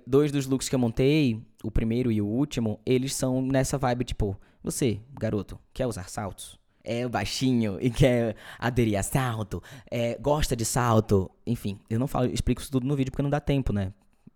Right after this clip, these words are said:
Um vídeo de, de, de TikTok e Instagram tem que ter um minuto, um minuto e meio, senão ninguém assiste. E aí eu montei dois looks que são com salto alto, mas eles são pra você começar,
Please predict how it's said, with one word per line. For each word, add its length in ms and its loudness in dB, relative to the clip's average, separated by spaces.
Um 120 -10
vídeo 240 -6
de, 260 -2
de, 260 -2
de 280 2
TikTok 420 -2
e 40 -2
Instagram 380 2
tem 120 -4
que 60 -14
ter 720 0
um 100 2
minuto, 320 6
um 40 0
minuto 200 2
e 40 2
meio, 320 4
senão 220 -2
ninguém 180 -2
assiste. 340 -4
E 100 6
aí 280 6
eu 60 8
montei 260 6
dois 220 6
looks 260 4
que 160 0
são 720 4
com 160 4
salto 240 4
alto, 340 6
mas 280 2
eles 180 -2
são 520 -2
pra 120 2
você 240 0
começar, 680 0